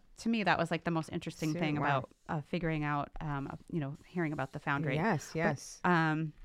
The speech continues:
Speaker 2: And then in the sixties and seventies, it was used as a taxi barn.
Speaker 1: <laughs>
Speaker 2: Uh, it's really hard to believe, but this building was given to us in two thousand nine.
Speaker 1: So ten years ago.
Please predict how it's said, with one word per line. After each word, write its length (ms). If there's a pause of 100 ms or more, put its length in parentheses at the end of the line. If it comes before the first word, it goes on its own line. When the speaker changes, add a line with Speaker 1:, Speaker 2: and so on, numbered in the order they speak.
(240)
Speaker 2:
And 100
then 140
in 100
the 180
sixties 400
and 160
seventies, 540
it 100
was 220
used 220
as 120
a 80
taxi 460
barn. 600
Speaker 1:
<laughs> 40 (480)
Speaker 2:
Uh, 300
it's 140
really 180
hard 160
to 80
believe, 300
but 100
this 120
building 380
was 180
given 260
to 80
us 300 (100)
in 420 (160)
two 100
thousand 280
nine. 340
Speaker 1:
So 140
ten 220
years 180
ago. 100